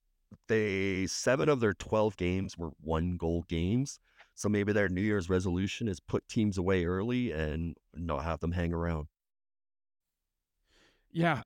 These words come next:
Speaker 2: uh, I mean, my, my New Year's resolution for them, I guess, would be to figure out how to win overtime, and that goes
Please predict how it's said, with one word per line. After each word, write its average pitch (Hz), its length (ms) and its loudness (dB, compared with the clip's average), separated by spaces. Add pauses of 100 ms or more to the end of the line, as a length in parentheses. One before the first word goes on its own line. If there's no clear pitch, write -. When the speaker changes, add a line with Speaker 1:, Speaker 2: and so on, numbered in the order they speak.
Speaker 2:
uh, - 20 -6
I 139 540 4
mean, 135 160 2
my, 131 220 2
my 131 520 0
New 131 160 2
Year's 127 280 0
resolution 123 480 -2
for 120 240 -4
them, 117 280 0
I 113 80 0
guess, 113 320 -2
would 110 160 -2
be 113 280 -2
to 120 240 -2
figure 151 340 4
out 151 140 2
how 160 60 4
to 151 100 2
win 143 180 4
overtime, 127 560 0
and 120 140 0
that 104 160 0
goes 117 360 -4